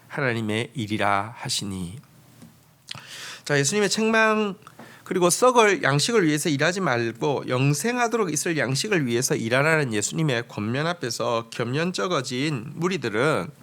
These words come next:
마치, 어, 그러면, 어, 이렇게 "예수님,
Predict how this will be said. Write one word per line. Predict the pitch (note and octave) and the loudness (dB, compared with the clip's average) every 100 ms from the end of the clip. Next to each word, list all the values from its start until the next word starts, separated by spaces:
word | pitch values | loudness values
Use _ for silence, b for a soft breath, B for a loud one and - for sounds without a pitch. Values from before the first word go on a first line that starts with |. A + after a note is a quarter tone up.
| B B B B B - | B B B B B 0
마치, | D#3 - E3 C#3+ C#3+ - | 0 2 4 6 4 4
어, | A#2+ B2 A#2 A#2 A2+ G2+ D#2 | 4 6 6 6 6 4 2
그러면, | - F#3+ G#3 D#3+ D#3 D#3+ G#2+ B B B - | 0 2 4 6 6 4 0 B B B 0
어, | - B2 B2 A#2+ A#2+ A#2 A#2 A2+ | 4 6 6 6 6 6 4 2
이렇게 | - - B2 A#2+ | -2 0 2 2
"예수님, | A#2+ D#3 C#3 B2 | 0 2 2 2